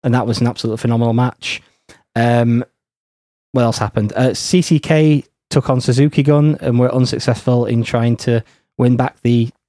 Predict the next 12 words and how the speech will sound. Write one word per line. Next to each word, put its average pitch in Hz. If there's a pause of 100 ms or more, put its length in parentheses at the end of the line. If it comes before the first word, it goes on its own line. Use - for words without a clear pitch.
Rev 120
Pro 117
Tag 120
Team 117
titles. 160 (680)
And 123
the 127
main 156
of, 139
oh, 165 (360)
we 131
got -